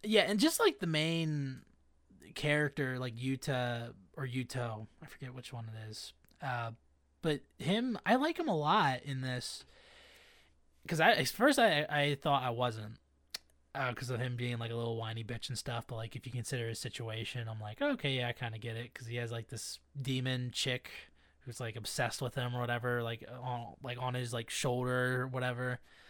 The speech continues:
So, uh, yeah, I like him a lot in this, though. And I guess because of that, you watched the after credit scene, right?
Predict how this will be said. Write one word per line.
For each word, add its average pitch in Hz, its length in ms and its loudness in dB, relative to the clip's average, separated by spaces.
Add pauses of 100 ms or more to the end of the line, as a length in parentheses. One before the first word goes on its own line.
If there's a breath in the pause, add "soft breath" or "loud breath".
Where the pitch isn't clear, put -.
(280 soft breath)
So, - 220 -8
uh, 107 380 -4 (500)
yeah, 156 180 4
I 151 40 6
like 175 240 2
him 143 100 2
a 123 60 -2
lot 117 240 -4
in 117 60 -12
this, 117 200 -10
though. 110 240 -12 (1300)
And 190 200 12
I 175 80 8
guess 208 360 6
because 175 360 0
of 170 60 2
that, 151 360 4
you 165 180 0
watched 175 200 6
the 156 60 4
after - 120 -2
credit 151 240 0
scene, 113 220 -6
right? 120 280 -6